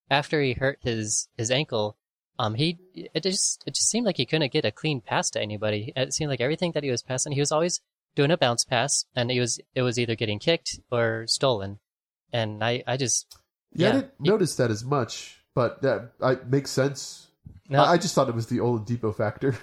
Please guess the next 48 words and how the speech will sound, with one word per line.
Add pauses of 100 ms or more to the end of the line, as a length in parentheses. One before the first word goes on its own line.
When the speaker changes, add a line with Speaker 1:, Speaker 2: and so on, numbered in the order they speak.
Speaker 2:
<laughs>
Speaker 1:
Yeah,
no,
and
you,
well,
you
could
see
with
the
steals,
Oladipo
has
four
steals,
but (240)
it's
just
overall
in
Miami.
I
mean,
when
you
look
at (140)
their
whole
entire
team,
yeah,
just
they (420)
piled
on
the
steals
altogether.
And, (580)
but
yeah,
no,
it
just,
uh, (300)
it,